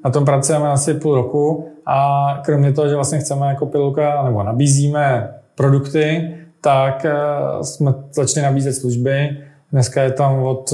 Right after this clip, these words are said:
asi devadesáti, jestli se nepletu, různých, eh, klinik, eh, laboratoří, a aby si mohl vlastně objednat různé věci. Vlastně,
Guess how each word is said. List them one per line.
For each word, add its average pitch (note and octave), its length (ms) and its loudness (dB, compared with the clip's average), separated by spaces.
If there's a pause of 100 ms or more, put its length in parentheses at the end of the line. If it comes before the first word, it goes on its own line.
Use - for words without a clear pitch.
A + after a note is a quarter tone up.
(100)
asi B2+ 240 -4
devadesáti, A#2+ 680 0
jestli B2+ 180 -4
se C3 140 -2
nepletu, B2+ 540 -2
různých, B2+ 600 -2
eh, C3 640 -2
klinik, B2+ 720 0
eh, C#3+ 40 0
laboratoří, B2+ 1160 0 (320)
a C3 120 2 (140)
aby C3+ 220 0
si C3 220 0
mohl C3 140 0
vlastně C3 320 -2 (400)
objednat C#3 520 2
různé C3 260 0
věci. C3 320 -2
Vlastně, B2+ 240 -2